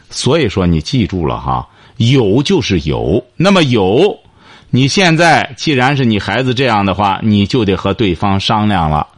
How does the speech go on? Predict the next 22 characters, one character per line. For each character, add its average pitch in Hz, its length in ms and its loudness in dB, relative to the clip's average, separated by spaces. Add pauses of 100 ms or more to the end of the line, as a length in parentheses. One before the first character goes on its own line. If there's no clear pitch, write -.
(720)
你 117 160 0
就 156 160 0
得， 139 200 2
你 185 180 2
这 269 220 -2
个 240 100 0
得 226 140 0
商 240 280 2
量， 208 320 4
你 196 120 0
七 240 160 0
八 247 180 6
万 240 160 6
谁 202 140 2
让 220 180 4
你 185 40 4
拿 175 140 6
这 190 80 2
么 170 120 2
多？ 165 280 4
是 160 140 -2
啊， 160 320 4